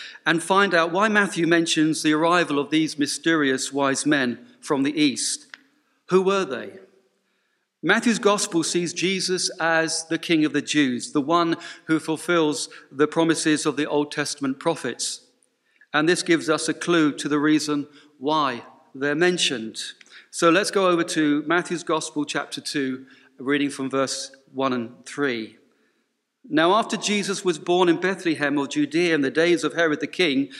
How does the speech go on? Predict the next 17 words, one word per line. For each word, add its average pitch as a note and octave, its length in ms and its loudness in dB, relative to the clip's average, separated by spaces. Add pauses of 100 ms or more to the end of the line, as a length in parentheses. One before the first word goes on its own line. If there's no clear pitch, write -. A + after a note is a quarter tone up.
(320)
behold, E3+ 720 2 (300)
wise F3+ 540 0
men C3 300 0
from D3+ 240 0
the D#3+ 200 -2
east D#3+ 380 -2
came E3+ 300 2
to E3 160 -2
Jerusalem, D3 760 -2
saying, C#3 520 -2 (440)
'Where G3 300 4
is A3 140 0
he G3+ 440 -2 (220)
who E3+ 100 4
has D#3 200 0
been F#3 300 0
born D#3+ 420 -2